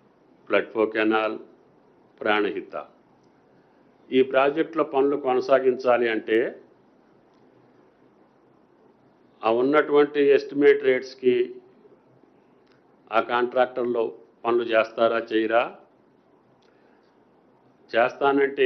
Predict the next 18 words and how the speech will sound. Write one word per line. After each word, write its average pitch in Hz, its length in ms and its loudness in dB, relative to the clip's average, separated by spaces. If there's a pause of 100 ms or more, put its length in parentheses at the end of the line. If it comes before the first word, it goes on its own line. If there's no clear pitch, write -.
ఏం 127 80 4 (100)
చేయాలి? 110 400 0 (1500)
ఒకవేళ 135 400 0 (280)
చెయ్యను 151 420 2
అని 147 180 2
అంటే 135 240 0 (680)
ప్రభుత్వం 135 460 0
ఏ 127 80 6 (100)
నిర్ణయం 123 400 0
చేయాలి 101 400 0 (4000)
అని 143 160 0 (160)
ప్రధానమైనటువంటి 139 1040 2 (320)
పెండింగ్ 147 460 2
ప్రాజెక్టుల 123 520 -2
మీద 127 280 -2
సబ్ 113 200 -6
కమిటీ 113 340 -6
వేశారు. 85 360 -8